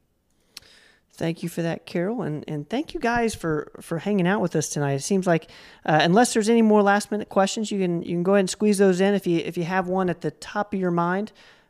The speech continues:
uh, go ahead and put it in there. I'll be on the lookout. We've got a few people, uh, on our team with Katie there and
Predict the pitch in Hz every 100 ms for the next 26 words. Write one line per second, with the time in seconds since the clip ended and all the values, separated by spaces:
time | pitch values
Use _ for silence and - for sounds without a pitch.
0 | - 160 156 180 175 175 165 - 175 175
1 | 170 160 165 160 143 151 165 160 160 180
2 | 170 156 147 165 156 156 156 147 - -
3 | - _ - 147 147 165 151 147 175 175
4 | 151 139 - 180 170 165 165 170 165 139